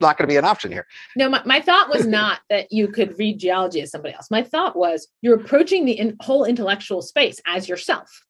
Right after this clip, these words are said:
Speaker 2: right? Um, in order to approach it as James, y-, y-,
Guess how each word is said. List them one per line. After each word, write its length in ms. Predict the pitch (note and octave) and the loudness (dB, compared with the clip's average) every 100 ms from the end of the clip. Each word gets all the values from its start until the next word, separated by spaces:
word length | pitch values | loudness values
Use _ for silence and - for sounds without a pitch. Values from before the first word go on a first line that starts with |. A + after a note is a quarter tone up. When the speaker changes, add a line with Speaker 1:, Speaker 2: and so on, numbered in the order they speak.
| _ _ _ _ | _ _ _ _
Speaker 2:
right? 260 | F3 F3 - _ _ _ _ - | -6 -6 -6 _ _ _ _ -2
Um, 280 | A3 G#3+ - - | 0 0 -2 0
in 160 | C#4 | 2
order 220 | D4+ A4 | 6 6
to 100 | F#4 C4+ | 6 4
approach 360 | B3 C#4 C#4+ | 2 0 0
it 80 | C4+ | -2
as 160 | - G#3 | -4 -6
James, 560 | G3+ A#3+ C#4 A3+ G#3+ - | -2 0 0 -2 -6 -12
y-, 200 | G3+ G3 G3 | -14 -14 -12
y-, 280 | G3+ G#3 | -14 -14